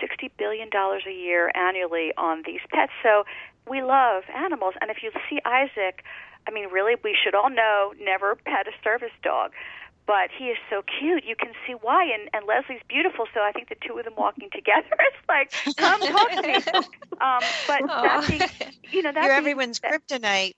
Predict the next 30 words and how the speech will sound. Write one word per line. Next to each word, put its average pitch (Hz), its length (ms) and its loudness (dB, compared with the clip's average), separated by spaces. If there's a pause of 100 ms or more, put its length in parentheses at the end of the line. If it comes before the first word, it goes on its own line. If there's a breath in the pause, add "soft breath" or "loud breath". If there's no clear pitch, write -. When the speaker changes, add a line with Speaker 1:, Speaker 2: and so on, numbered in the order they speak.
Speaker 3:
<laughs> 330 320 -10
Speaker 1:
Yeah, 381 240 4
I - 80 2
mean, 320 140 0
the 285 80 -6
two 370 180 -4
of 359 80 -2
them 285 160 -2
really. 233 260 2
If 202 160 -4
you 247 140 -8
wait 285 140 2
till 330 160 -12
you 302 120 -6
see 240 140 -2
Isaac, 196 380 -2
and 214 140 -6
wait, 240 240 0
and 240 120 -4
I 247 40 2
don't 247 80 -4
know 220 100 -8
if - 60 -14
you've - 200 -14
seen 196 260 -8
Leslie, 190 420 0
but 202 220 0
really 214 340 0
you 220 100 -10
can 220 160 -8